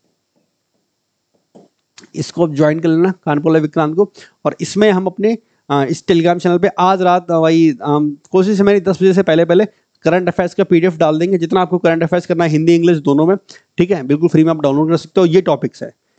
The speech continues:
ये सारे टॉपिक्स आपको वहाँ से कम से कम ये तो करने ही करने हैं, और ज़्यादा कर लोगे अच्छी बात है, लेकिन ये जितने भी टॉपिक्स यहाँ पे लिखे हुए हैं, ये सारे टॉपिक आपको वहाँ से करने हैं। कुछ लोग सोच रहे होंगे कि, आ,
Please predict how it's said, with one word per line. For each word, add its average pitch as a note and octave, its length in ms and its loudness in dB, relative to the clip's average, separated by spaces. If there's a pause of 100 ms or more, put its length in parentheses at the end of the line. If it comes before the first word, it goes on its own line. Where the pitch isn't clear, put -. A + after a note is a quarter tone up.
(160)
ये D#3+ 80 2
सारे F#3+ 300 0
टॉपिक्स F3+ 340 -2
आपको E3+ 220 -4
वहाँ D#3+ 140 2
से F#3 120 -4
कम G3 240 -2
से G#3+ 160 0
कम G#3 160 0
ये G3 60 2
तो G3 100 0
करने F3 280 0
ही F3 60 2
करने F3 220 0
हैं, - 20 2
और E3+ 60 2
ज़्यादा D3+ 240 2
कर D#3+ 80 -2
लोगे D#3+ 220 2
अच्छी D3+ 200 -4
बात D#3 140 0
है, E3+ 60 2
लेकिन E3+ 200 2
ये F3 140 2
जितने F3 240 2
भी F3+ 60 -4
टॉपिक्स E3+ 340 -2
यहाँ E3 100 2
पे E3+ 80 -2
लिखे E3 240 2
हुए C3+ 220 0
हैं, G#2+ 80 -12 (580)
ये F3 100 4
सारे F3+ 360 0
टॉपिक F#3 340 0
आपको G#3+ 300 2 (1040)
वहाँ F3 220 0
से G3+ 120 2
करने D3+ 200 2
हैं। C3+ 60 -2
कुछ E3 200 0
लोग F#3+ 140 2
सोच F3 180 0
रहे F3 80 2
होंगे F#3+ 160 2
कि, G3 840 0 (240)
आ, D3+ 80 0